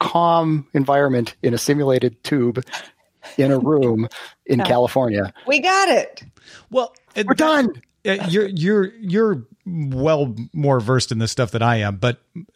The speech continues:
Speaker 3: that implies to me that all they were testing for was lift. Can we get
Speaker 1: Yeah.
Speaker 3: enough lift in this
Speaker 1: Correct.
Speaker 3: kind of thin atmosphere?
Speaker 1: Correct. Correct. That's
Speaker 3: And
Speaker 1: exactly what they were testing for.
Speaker 3: Yeah.
Speaker 1: And, and, but, but they didn't, they didn't test updrafts. They didn't test, like, there's
Speaker 3: Yeah,
Speaker 1: a lot of
Speaker 3: yeah.
Speaker 1: stuff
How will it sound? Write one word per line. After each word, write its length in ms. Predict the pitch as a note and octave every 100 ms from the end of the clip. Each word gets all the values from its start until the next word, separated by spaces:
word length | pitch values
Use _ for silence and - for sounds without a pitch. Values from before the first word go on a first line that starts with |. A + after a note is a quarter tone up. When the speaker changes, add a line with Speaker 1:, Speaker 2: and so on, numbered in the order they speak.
| -
Speaker 3:
that 320 | D#3+ E3 G3+
implies 400 | F3+ - F3 D#3
to 80 | E3
me 160 | D#3+
that 260 | C#3 C3+ -
all 260 | F#3 F3 G#3
they 160 | F3 D#3+
were 100 | D#3
testing 420 | D3+ D3 D3+ B2+
for 200 | C3+ B2
was 160 | A#2
lift. 540 | A2+ A2 F#2 - - -
Can 140 | - C#3
we 120 | C3
get 180 | D3+ D3+
Speaker 1:
Yeah. 40 |
Speaker 3:
enough 200 | D3 C3
lift 480 | A#2+ G2+ G2 - - -
in 160 | C3 A2+
this 140 | G#2+
Speaker 1:
Correct. 60 | B2
Speaker 3:
kind 120 | G2+
of 80 | F#2+
thin 160 | G#2+ F#2+
atmosphere? 380 | F2 - - G2+
Speaker 1:
Correct. 160 | - - - _ _ -
Correct. 360 | A2+ F#2 - _ _ _ _ _
That's 120 | A2
Speaker 3:
And 80 | B2+
Speaker 1:
exactly 400 | A2+ A2+ A2 A2
what 100 | F#2+
they 60 | G2
were 100 | F2+
testing 260 | - -
for. 120 | - C#3
Speaker 3:
Yeah. 220 | C3+ G#2+
Speaker 1:
And, 180 | G#2+ A2+
and, 220 | G#2+ G2+ _ -
but, 200 | G#2 -
but 140 | A2+
they 100 | A#2+
didn't, 300 | A#2+ C3 A#2
they 100 | B2
didn't 400 | B2 B2+ B2 A2+
test 300 | B2 A#2 - A2+
updrafts. 460 | - A#2+ G#2 G2+
They 80 | G2+
didn't 240 | F2 G#2 G2
test, 220 | G2 -
like, 140 | A2
there's 160 | C3 B2+
Speaker 3:
Yeah, 60 | A#2
Speaker 1:
a 20 |
lot 140 | A2+
of 80 | G#2
Speaker 3:
yeah. 60 | F#2+
Speaker 1:
stuff 260 | G#2+ -